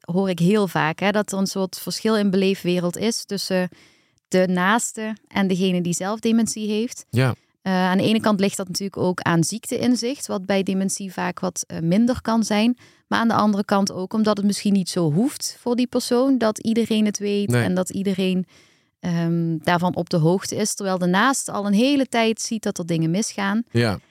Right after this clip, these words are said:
Speaker 1: En ook voelt van, "Ja, ik, ik ga dit misschien wel nodig hebben dat anderen hiervan weten en mij gaan ondersteunen." En die beleefwereld kan heel erg verschillen. En dan probeer ik mensen ook te adviseren om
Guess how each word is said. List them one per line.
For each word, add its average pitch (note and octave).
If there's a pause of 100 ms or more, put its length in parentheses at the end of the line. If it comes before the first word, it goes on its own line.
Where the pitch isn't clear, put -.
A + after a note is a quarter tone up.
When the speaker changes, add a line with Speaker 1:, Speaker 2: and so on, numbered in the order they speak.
Speaker 1:
En G#3+
ook G#3+
voelt A#3+
van, G#3+
"Ja, G3+
ik, -
ik -
ga A#3
dit G#3+
misschien A3
wel F#3+
nodig C4
hebben F3
dat F3
anderen F3
hiervan E3+
weten D#3+
en F3+
mij E3+
gaan E3
ondersteunen." D#3+ (600)
En F#3
die F#3
beleefwereld A#3+
kan A3+
heel A3
erg G3+
verschillen. F3 (440)
En F#3
dan F#3+
probeer A3
ik G#3+
mensen G#3+
ook -
te -
adviseren G#3
om F#3